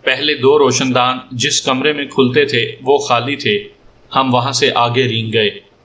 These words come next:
दूसरे कमरे में गवर्नर बटलर, तसद्दुक हुसैन और दो अंग्रेज ऑफिसर मौजूद थे। एक तरफ दीवार के साथ लोहे का स्प्रिंग वाला पलंग था, उस पर कोई बिस्तर न था। उस पलंग पर लाली पड़ी थी,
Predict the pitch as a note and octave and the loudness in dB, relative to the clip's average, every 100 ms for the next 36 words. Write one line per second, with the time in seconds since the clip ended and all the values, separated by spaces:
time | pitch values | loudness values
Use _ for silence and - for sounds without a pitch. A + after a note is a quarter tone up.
0 | - A#2 C3 C3 C#3+ C3+ B2 C3 B2+ B2 | -4 2 2 4 2 2 0 2 2 0
1 | A#2+ B2 B2 B2 B2+ B2 A2 A2+ B2+ B2 | -2 0 4 4 4 2 0 0 0 -2
2 | B2 - _ - A#2+ B2+ A2+ B2+ B2 A#2 | -4 -16 _ -4 0 0 2 0 2 0
3 | A#2+ A#2+ A#2+ B2+ B2 A#2+ B2+ A#2 A2 A#2+ | 2 0 0 0 2 4 2 2 0 0
4 | A#2+ - A2 B2 C3 A2+ A2+ G#2+ A#2 A2 | 0 0 0 0 0 0 -2 -4 -4 -6
5 | - G#2 G2+ _ _ - B2+ C3+ C3 C#3 | -4 -4 -4 _ _ -6 -2 -2 0 -2
6 | C#3 B2 B2 A#2+ B2 B2 C3 - A#2 A#2+ | -2 -2 0 2 2 0 -2 2 0 0
7 | - B2+ B2 A#2+ C#3 B2 A#2 - C#3 C#3 | -6 -2 2 4 2 0 -2 -2 -4 0
8 | A#2+ A#2+ B2 A#2+ A#2+ A#2+ A#2+ A2+ G2 G2 | 0 2 0 0 -2 -2 -2 -2 -4 -8
9 | _ _ - D3+ - E3+ C#3 D#3 D#3+ B2 | _ _ -4 -2 0 0 2 2 2 0
10 | A#2+ B2+ A2 G#2 G#2 G2+ - _ _ - | 0 -2 -2 -6 -2 -4 -4 _ _ 0
11 | C3+ C3+ B2+ C3 B2+ C3 - A#2+ A#2 B2 | 0 2 -2 -2 -2 -2 0 0 0 -2
12 | B2+ A#2+ A2 - G#2+ - | 0 0 0 -2 -4 -6